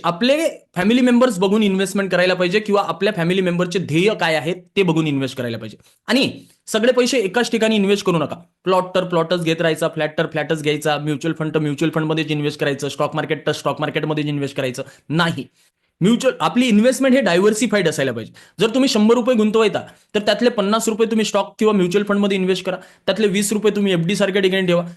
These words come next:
त्यातले दहा रुपये तुम्ही गोल्डमध्ये टाका. तर तुम्हाला डायव्हर्सिफिकेशन समजणं गरजेचं आहे. एकाच ठिकाणी जर गुंतवणूक तुम्ही कराल आणि जर ती, अ,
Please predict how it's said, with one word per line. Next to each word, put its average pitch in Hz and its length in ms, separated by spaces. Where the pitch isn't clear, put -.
त्यातले 190 180
दहा 175 200
रुपये 190 220
तुम्ही 190 160
गोल्डमध्ये 190 480
टाका. 170 280
तर 277 100
तुम्हाला 254 240
डायव्हर्सिफिकेशन 240 960
समजणं 196 440
गरजेचं 151 380
आहे. 117 100
एकाच 247 300
ठिकाणी 247 280
जर 233 120
गुंतवणूक 214 520
तुम्ही 208 140
कराल 180 280
आणि 202 180
जर 214 160
ती, 226 420
अ, 175 60